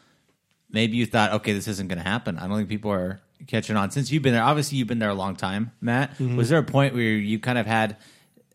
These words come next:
Speaker 1: a fear where it's like, maybe people aren't gonna start coming downtown for stuff? Or you think slowly it's incrementally been increasing as popularity over the years?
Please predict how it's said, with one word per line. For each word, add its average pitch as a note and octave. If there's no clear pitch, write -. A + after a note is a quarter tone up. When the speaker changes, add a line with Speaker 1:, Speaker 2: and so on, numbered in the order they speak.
Speaker 1:
a A2+
fear G#2
where G#2+
it's G2
like, F#2
maybe A#2+
people A#2
aren't A2+
gonna F#2
start -
coming F#2+
downtown F2
for F2+
stuff? -
Or A2+
you B2
think C#3+
slowly B2
it's -
incrementally A#2
been G2
increasing G#2+
as G#2+
popularity G2
over F#2+
the F2
years? C2+